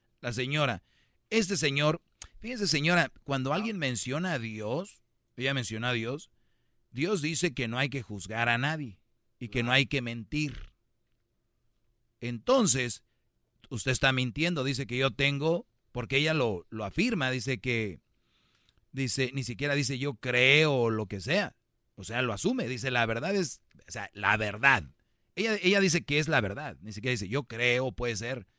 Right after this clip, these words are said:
algunos por lo menos dicen eso. Dice, "La verdad, este señor, eh, da lástima. El trauma que trae con las mujeres, odio, coraje, resentimiento". Señora, ¿sabe lo que es odio?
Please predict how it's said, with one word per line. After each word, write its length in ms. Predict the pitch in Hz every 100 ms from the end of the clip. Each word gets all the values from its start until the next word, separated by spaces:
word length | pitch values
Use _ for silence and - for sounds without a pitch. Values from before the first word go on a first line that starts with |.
| _ _
algunos 340 | 117 127 160 139
por 120 | 131
lo 80 | 120
menos 240 | 135 127
dicen 240 | 127 117 131
eso. 240 | 113 78 _ _ _ -
Dice, 220 | 143 143
"La 100 | 139
verdad, 220 | 139 165
este 180 | 185 180
señor, 420 | 156 127 147 156 - _ _ _ _ _
eh, 200 | 139 127
da 160 | 117 135
lástima. 680 | 135 151 143 - 143 123 113 _ _ _ _
El 260 | 131 127 104
trauma 420 | 147 170 214 214
que 140 | 139 131
trae 360 | 131 131 165
con 140 | - 143
las 100 | 120
mujeres, 460 | 113 98 131 160 -
odio, 300 | 127 143 156 117
coraje, 360 | 120 135 147
resentimiento". 880 | 123 110 110 101 113 123 135 131 156 _ _ _ -
Señora, 560 | 120 120 139 131 95
¿sabe 220 | - 165 190
lo 100 | 113
que 120 | 135
es 100 | 117
odio? 400 | 120 123 135